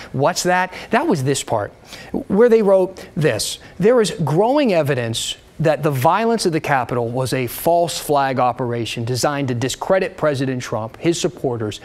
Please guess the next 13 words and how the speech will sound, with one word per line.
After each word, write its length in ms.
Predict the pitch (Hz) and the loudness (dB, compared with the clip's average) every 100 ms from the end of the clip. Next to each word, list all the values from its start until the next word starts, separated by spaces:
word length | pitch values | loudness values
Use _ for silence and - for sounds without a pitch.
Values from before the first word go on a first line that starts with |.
| - - | -20 -8
and 140 | 147 147 | -4 0
all 280 | 147 156 156 | 4 4 2
conservative 680 | 156 135 143 131 127 120 127 | -2 -2 -2 -2 -2 -4 -6
Republicans." 640 | - 120 127 117 107 110 | -4 -4 -4 -8 -10 -4
It 80 | 160 | 0
went 140 | 185 | 0
on 100 | 185 | 0
to 80 | 165 | 0
say, 200 | - 147 | 0 2
"This 200 | 160 170 | 0 -2
false 400 | - 190 214 - | 2 4 4 0
flag 400 | - 190 185 151 | 0 0 2 2
effort 360 | 147 - 110 | 0 0 -6